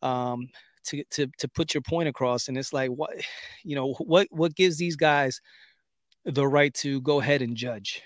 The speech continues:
You know, who made you judge, jury, and executioner when, you know, you're basically stating an opinion? You know, I, like, again, it goes back to,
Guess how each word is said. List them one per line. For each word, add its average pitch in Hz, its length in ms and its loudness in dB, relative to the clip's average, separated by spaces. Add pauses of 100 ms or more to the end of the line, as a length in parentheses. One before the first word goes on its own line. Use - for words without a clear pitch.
(120)
You 151 80 -4
know, 143 100 -2
who 160 140 2
made 185 240 4
you 160 80 -2
judge, 139 320 4
jury, 143 300 2
and 131 80 0
executioner 131 840 -4 (960)
when, 135 560 -2 (360)
you 165 120 0
know, 131 240 -2
you're 147 300 0
basically 170 500 2
stating 160 300 0
an 160 100 -2
opinion? 147 540 -4
You 135 180 -10
know, 135 200 -8
I, 147 100 -8
like, 143 200 -2 (340)
again, 156 280 2
it 135 60 0
goes 151 240 2
back 160 240 4
to, 139 320 0